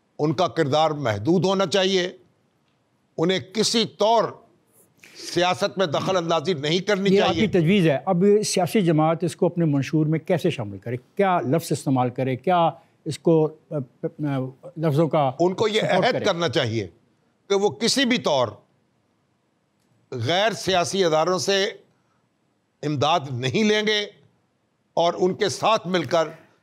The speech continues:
Speaker 1: सियासत जो है उसको गदला नहीं करेंगे।
Speaker 2: शामी साहब, आप ये कह रहे हैं कि सियासी जमातों को अपने मंशूर में इस बात की यकीन दहानी दिलानी है आवाम को कि हम ऐसी कोई हरकत नहीं करेंगे जो गैर जमहूरी हो,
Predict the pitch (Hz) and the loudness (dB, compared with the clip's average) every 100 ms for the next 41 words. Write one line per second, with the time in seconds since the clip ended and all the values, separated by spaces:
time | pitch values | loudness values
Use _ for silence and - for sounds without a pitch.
0 | - - 175 185 190 240 139 170 147 151 | -18 -6 0 0 0 -2 0 2 2 2
1 | - - _ - 165 196 147 151 139 170 | -2 -18 _ -8 -4 -2 0 0 0 0
2 | 147 123 123 104 95 185 208 240 220 233 | 0 -2 -4 -4 -4 -2 2 2 2 2
3 | 214 214 214 220 220 - 180 - 180 165 | 2 2 2 2 0 2 0 2 2 2
4 | 156 185 160 185 185 185 - 139 156 147 | 2 0 0 2 2 0 -2 -2 2 2
5 | 139 - 165 156 156 156 143 127 131 131 | 2 2 2 2 2 2 0 -2 -2 0
6 | 147 135 139 147 123 127 139 127 117 123 | 0 0 2 0 0 0 0 0 -2 -4
7 | 123 151 _ - 139 135 139 147 135 113 | -6 -8 _ -6 -2 0 0 -2 -2 -2
8 | 143 156 170 _ _ _ 170 160 202 - | 0 -2 -4 _ _ _ -6 -2 -2 2
9 | 156 135 160 175 156 147 147 151 156 139 | 0 0 -4 -2 0 0 2 2 0 0
10 | 143 143 131 120 120 151 143 151 156 160 | 0 0 -2 -6 -2 0 2 4 4 2
11 | 156 | 2